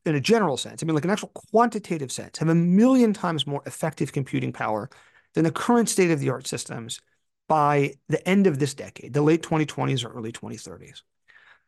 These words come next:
Um, and that's gonna enable lots of great things, lots of wonderful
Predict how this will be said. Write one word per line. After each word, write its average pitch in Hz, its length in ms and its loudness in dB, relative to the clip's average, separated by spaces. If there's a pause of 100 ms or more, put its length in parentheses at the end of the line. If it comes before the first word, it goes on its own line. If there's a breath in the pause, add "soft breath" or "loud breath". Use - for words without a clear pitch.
(120)
Um, 117 300 -6 (420)
and 175 160 2
that's 233 180 2
gonna 190 320 0
enable 160 840 2 (400)
lots 135 400 -2
of 165 140 0
great 151 280 2
things, 185 520 0 (100)
lots 160 220 -6
of 143 120 -2
wonderful 160 680 0